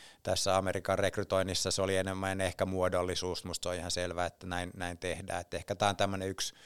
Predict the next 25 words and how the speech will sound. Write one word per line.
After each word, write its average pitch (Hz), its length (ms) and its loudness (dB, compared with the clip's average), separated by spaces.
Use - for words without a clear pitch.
checkpoint, 92 560 2
ja 98 320 4
ehkä 95 320 2
mä 104 100 2
myös 104 280 4
vähän 107 260 4
näen, 107 280 6
minkälaisia 90 760 2
ihmisiä 90 540 -4
on. 85 140 -2
Et 87 180 -2
ei 92 120 2
se 95 180 2
ehkä 92 220 2
ole 90 160 2
niin 92 220 -4
aito, 90 380 0
aito 87 360 0
arviointi, 87 640 2
että 87 140 -2
mä 87 60 -4
sanon, 87 260 0
että 92 80 -2
mä, 92 80 4
e-, 95 180 2